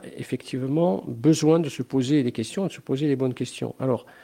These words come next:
sans prétention aucune, bien entendu, parce que personne ne détient la vérité, le savoir et la connaissance totale, mais la réflexion, c'est que, euh, la société était assez conviviale. Moi, je me rappelle chez moi, c'era terra do comune.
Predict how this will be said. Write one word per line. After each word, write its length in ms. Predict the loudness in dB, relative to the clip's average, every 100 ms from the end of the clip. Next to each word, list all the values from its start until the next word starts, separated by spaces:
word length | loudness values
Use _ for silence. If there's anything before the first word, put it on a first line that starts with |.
| -20 _ -6
sans 240 | 0 0
prétention 500 | 2 0 0 0 0
aucune, 320 | 2 2 4
bien 140 | 2 0
entendu, 400 | 0 0 0 -2
parce 180 | -4
que 240 | -4 -4 -4
personne 460 | -6 -10 -4 -2
ne 60 | -2
détient 260 | -4 -4 -2
la 80 |
vérité, 520 | 0 -2 -4 0 0 0
le 80 |
savoir 400 | -2 -6 -4 -4
et 40 | -6
la 80 | -6
connaissance 560 | -6 -8 -4 -6 -6
totale, 400 | -12 -2 0 0 -4 -18 -20 2
mais 200 | 6 6 2 -14 _ _ -18 -2
la 100 | 2
réflexion, 560 | 4 4 2 4 4 4
c'est 200 | 2 2
que, 160 | 6
euh, 140 | 6 6 -4 -16 -12 -10 -12 -16 -20 -8 2
la 120 | 2
société 760 | 4 2 4 4 6 4 4 0 -20 _ _ _
était 220 | -6 2 2
assez 200 | 4 2
conviviale. 480 | 4 4 4 2
Moi, 140 | 2 2
je 100 | 4
me 80 | 2
rappelle 320 | 2 0 0
chez 160 | 0
moi, 240 | 0 0 0
c'era 280 | 2 2 4
terra 240 | 4 2
do 100 | 2
comune. 460 | 2 2 2 0